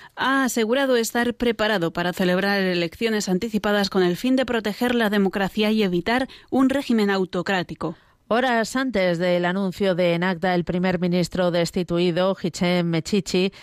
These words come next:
Speaker 2: anunciaba que acepta la decisión del presidente decretada la noche del domingo, así como el traspaso pacífico de poderes para no convertirse en un elemento perturbador que complique todavía más la crisis que vive el país.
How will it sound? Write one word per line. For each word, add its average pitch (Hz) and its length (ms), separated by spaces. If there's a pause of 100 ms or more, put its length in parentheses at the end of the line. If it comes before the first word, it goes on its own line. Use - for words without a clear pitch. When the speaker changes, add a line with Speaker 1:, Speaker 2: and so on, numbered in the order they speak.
(260)
Speaker 2:
anunciaba 190 760
que 185 140
acepta 185 460
la 175 120
decisión 175 540
del 202 220
presidente 208 720
decretada 175 560
la 160 140
noche 175 320
del 214 180
domingo, 202 480 (300)
así 247 340
como 165 380
el 170 140
traspaso 185 580
pacífico 262 680
de 208 120
poderes 175 540
para 165 400
no 220 160
convertirse 240 720
en 165 120
un 185 120
elemento 180 500
perturbador 185 760 (320)
que 175 160
complique 240 480
todavía 190 480
más 180 200
la 160 200
crisis 170 420
que 165 140
vive 165 180
el 165 100
país. 180 440